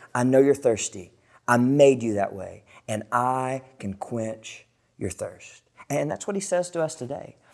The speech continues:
And some of you don't follow Jesus because you're thirsty for justice, and you feel like Jesus is the last place you can turn to. W-, why is that? Perhaps we're not following the version of Jesus who stepped into this Samaritan village.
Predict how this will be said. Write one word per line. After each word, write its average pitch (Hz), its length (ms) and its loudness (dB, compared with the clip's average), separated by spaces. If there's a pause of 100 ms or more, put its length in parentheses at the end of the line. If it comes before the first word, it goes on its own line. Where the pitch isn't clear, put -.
(120)
And 160 140 4
some 190 160 6
of 185 100 0
you 180 180 -2
don't 160 240 2
follow 165 360 2
Jesus 143 440 -2
because 135 520 2 (420)
you're 131 140 2
thirsty 147 420 0
for 123 180 -10
justice, - 680 -8 (280)
and 135 140 2
you 139 80 0
feel 143 140 2
like 123 160 6
Jesus 139 340 0
is 131 140 -8
the 131 100 0
last 131 420 -4
place 101 480 -4 (340)
you 117 120 -2
can 107 160 -4
turn 101 260 -8
to. 95 160 -14 (200)
W-, 151 140 -6 (600)
why 196 280 4
is 262 180 -6
that? - 240 -16 (640)
Perhaps 170 600 2 (760)
we're 127 100 -2
not 131 200 4
following 110 460 4 (800)
the 117 120 2
version 117 360 2
of 104 80 -8
Jesus 101 500 -10
who 113 140 -10
stepped - 320 0
into 98 140 -6
this 95 200 -12
Samaritan 92 480 -12
village. 87 480 -20